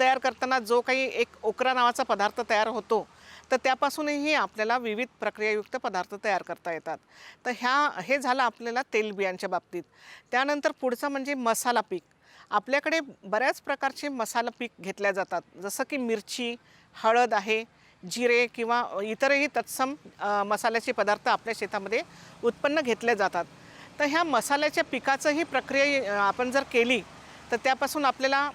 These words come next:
अ, वेगवेगळ्या प्रकारचे मसाले तर बनवता येतातच, पण, अ, अ, तिखट आहे, हळद आहे, ह्यासारखे पदार्थही आपल्याला प्रक्रिया, अ, म्हणजे तयार करून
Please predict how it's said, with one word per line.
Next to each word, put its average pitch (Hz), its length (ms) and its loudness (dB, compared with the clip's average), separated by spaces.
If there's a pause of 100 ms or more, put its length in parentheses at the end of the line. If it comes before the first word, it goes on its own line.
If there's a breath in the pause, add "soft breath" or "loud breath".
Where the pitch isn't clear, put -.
अ, 202 300 2
वेगवेगळ्या 226 460 2
प्रकारचे 277 400 0
मसाले 233 480 0
तर 277 60 0
बनवता 254 420 0
येतातच, 277 560 0 (420 loud breath)
पण, 262 160 2
अ, 254 460 6 (560)
अ, 208 240 2 (140)
तिखट 269 460 2
आहे, 233 280 2 (100)
हळद 240 300 4
आहे, 220 280 0 (380 loud breath)
ह्यासारखे 269 400 2
पदार्थही 254 480 0
आपल्याला 220 400 0
प्रक्रिया, 220 520 -4
अ, 196 40 -2
म्हणजे 196 220 -4 (120)
तयार 240 200 4
करून 240 300 2